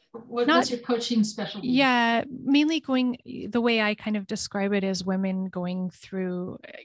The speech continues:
Speaker 2: kind of big disorienting life transitions. <laughs>
Speaker 1: So it doesn't have to be divorce.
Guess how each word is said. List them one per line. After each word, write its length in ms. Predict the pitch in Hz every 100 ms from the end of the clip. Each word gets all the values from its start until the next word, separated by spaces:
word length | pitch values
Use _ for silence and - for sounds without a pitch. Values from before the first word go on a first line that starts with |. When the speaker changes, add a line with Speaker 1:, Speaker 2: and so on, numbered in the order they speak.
| -
Speaker 2:
kind 160 | 180
of 120 | 180 - _
big 220 | 196 185 -
disorienting 840 | 196 - - 170 170 - 180 165
life 300 | 160 170 -
transitions. 960 | - - 123 - - - - - - -
<laughs> 360 | - - - - _ -
Speaker 1:
So 40 | 240
it 20 |
doesn't 160 | 247 247
have 160 | 233
to 60 | 226
be 100 | 220
divorce. 680 | 202 185 185 180 - - -